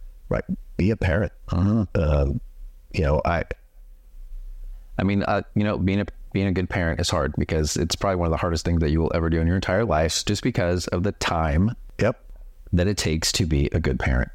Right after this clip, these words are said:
Speaker 1: Yep.
Speaker 2: I mean, it's, it's, it's all about, you know, you need to reduce your own screen time
Speaker 1: Yep.
Speaker 2: as a parent. I see that a lot. And it's just kind of like parents kind of ignoring kids 'cause they're on their phones and kids are on their phones. And,
Speaker 1: Yep.
Speaker 2: I mean, you've probably walked in and, you know,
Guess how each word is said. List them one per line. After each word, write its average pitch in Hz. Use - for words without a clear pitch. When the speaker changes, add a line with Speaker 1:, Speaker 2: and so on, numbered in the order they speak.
Speaker 1:
Yep. 110
Speaker 2:
I -
mean, 80
it's, 76
it's, -
it's 80
all 82
about, 82
you 90
know, 78
you 80
need 92
to 85
reduce 80
your 98
own 101
screen 101
time 87
Speaker 1:
Yep. 123
Speaker 2:
as 95
a 92
parent. 87
I 85
see 85
that 87
a 90
lot. 87
And -
it's -
just -
kind 87
of 85
like 87
parents 98
kind 104
of 92
ignoring 92
kids 123
'cause 85
they're 92
on 87
their 120
phones 117
and 82
kids 101
are 87
on 85
their 117
phones. 110
And, 76
Speaker 1:
Yep. 101
Speaker 2:
I 92
mean, 95
you've 98
probably 101
walked 92
in 92
and, 82
you 101
know, 90